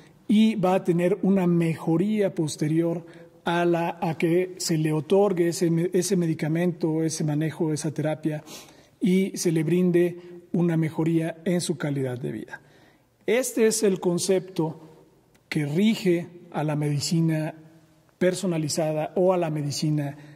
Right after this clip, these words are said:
de precisión. ¿Cuáles son las metas entonces de la medicina de precisión? Una de las primeras metas, pues, es la generación de modelos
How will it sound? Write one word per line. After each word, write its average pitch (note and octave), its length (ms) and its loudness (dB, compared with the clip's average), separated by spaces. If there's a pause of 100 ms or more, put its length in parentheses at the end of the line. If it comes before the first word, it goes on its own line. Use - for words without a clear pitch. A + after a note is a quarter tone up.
(120)
de E3 240 0
precisión. D3+ 600 -6 (2750)
¿Cuáles D4 240 4
son B3+ 160 4
las G#3+ 160 6
metas G3+ 560 4
entonces E3+ 640 0
de F3 300 4
la E3+ 120 0
medicina E3 580 0
de F3 100 2
precisión? F3 720 -2 (1120)
Una C#4+ 220 4
de B3+ 60 4
las G3 180 2
primeras G3+ 360 4
metas, G3+ 420 2
pues, E3 220 0
es F#3 260 2
la E3+ 160 2
generación E3+ 580 0
de F3+ 100 4
modelos E3+ 800 0